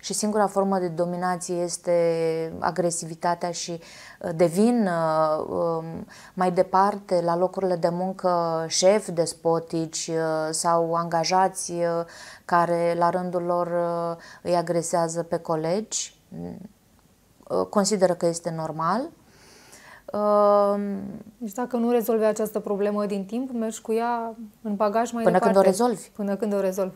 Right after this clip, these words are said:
Speaker 1: Mhm. Comportamentul ăla este un bagaj pe care îl, uh, iei cu tine oriunde te duci.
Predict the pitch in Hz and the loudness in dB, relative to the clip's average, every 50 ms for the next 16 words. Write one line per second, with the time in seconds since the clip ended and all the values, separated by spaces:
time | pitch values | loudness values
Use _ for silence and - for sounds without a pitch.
0 | - - 180 175 175 185 196 202 196 202 - - - 190 180 185 185 - - 190 | -10 -12 -10 -8 -6 -4 -4 -6 -6 -8 -4 -2 -2 -2 0 -4 -6 -4 -4 -2
1 | 190 196 202 202 208 208 196 202 202 208 208 208 202 196 196 196 196 202 190 185 | 0 0 -2 -2 -2 0 0 0 0 0 0 0 0 0 -2 -2 -2 -4 -2 -2
2 | 185 180 175 196 208 208 208 - 196 196 202 196 190 196 190 190 190 190 185 185 | -2 -2 0 -2 -2 -2 -4 -8 -6 -4 -4 -2 -2 -2 -2 -2 -2 -2 -2 -2
3 | 185 185 185 - - - - - - 190 202 214 208 202 208 196 202 202 202 214 | -4 -6 -8 -14 -20 -20 -20 -8 2 2 4 4 4 0 -4 -4 -2 -4 -2 0
4 | 214 226 214 208 208 208 214 214 208 196 196 196 180 170 170 180 156 147 147 - | 2 2 2 4 4 4 2 2 2 2 2 2 0 0 0 -4 -4 -4 -4 -4
5 | - - - | -6 -6 -8